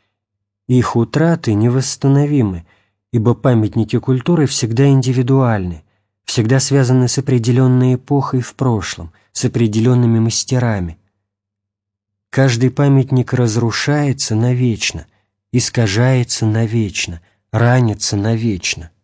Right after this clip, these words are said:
И он совершенно беззащитен, он не восстановит самого себя. Мы не должны возлагать полную ответственность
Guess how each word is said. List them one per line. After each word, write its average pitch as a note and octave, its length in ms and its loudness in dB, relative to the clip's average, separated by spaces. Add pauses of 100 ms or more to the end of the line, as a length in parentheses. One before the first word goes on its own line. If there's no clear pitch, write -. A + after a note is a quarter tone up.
(1200)
И B2 60 0
он C#3 140 4
совершенно C3+ 760 0
беззащитен, A2+ 1000 -2 (460)
он B2+ 160 4
не C3+ 100 4
восстановит C#3 680 -2
самого G#2+ 460 -2
себя. F#2+ 460 -10 (2250)
Мы A#2+ 200 6
не C#3 140 4
должны D3 440 0
возлагать B2 720 0
полную A#2 480 2
ответственность A2+ 840 -4